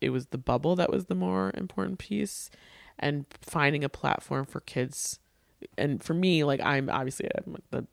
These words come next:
the second half of my title is school engagement. So I'm very focused on, um, working within school settings, but very, I feel like there are people who are voiceless. Young people feel voiceless.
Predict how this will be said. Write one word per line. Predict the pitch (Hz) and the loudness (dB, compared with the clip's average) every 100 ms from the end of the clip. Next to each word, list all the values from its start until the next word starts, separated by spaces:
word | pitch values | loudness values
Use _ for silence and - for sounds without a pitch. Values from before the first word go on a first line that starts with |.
| - | -10
the | - | 0
second | 117 127 127 | 0 2 -2
half | 120 | -2
of | 127 | -2
my | 131 | -2
title | - 214 147 127 | 4 6 6 4
is | - | 2
school | - 131 | 4 4
engagement. | - - - 139 | 4 0 -2 0
So | 143 | 4
I'm | 139 165 | 6 6
very | 151 139 131 | 6 6 4
focused | 135 - - - | 0 -2 -2 -2
on, | - - - - - - - | -4 -8 -18 -20 -20 -12 -6
um, | 139 127 131 - - | -4 -4 -6 -10 0
working | 151 139 139 127 | 0 0 -2 -2
within | 127 127 131 | -2 -4 -6
school | - 127 | -4 -6
settings, | - 127 131 135 | -2 -2 -2 -4
but | - - | -2 0
very, | 185 220 - | 2 2 2
I | - | -2
feel | - 185 | 0 2
like | 175 170 165 - - - _ - | 6 4 2 -8 -20 -20 _ 4
there | 156 147 | 6 6
are | |
people | - - 175 - 185 | 2 -4 -2 2 2
who | 156 160 | 2 2
are | 131 135 | 2 0
voiceless. | 131 - 123 - - 135 156 - - - _ _ _ _ _ - | 0 4 4 4 0 0 -2 -4 -6 -8 _ _ _ _ _ -2
Young | 139 139 151 | 4 4 4
people | - 156 147 143 | -2 2 4 4
feel | - 143 139 | 2 -2 -2
voiceless. | 139 131 135 - 139 135 - - | 0 0 0 0 2 2 -2 -6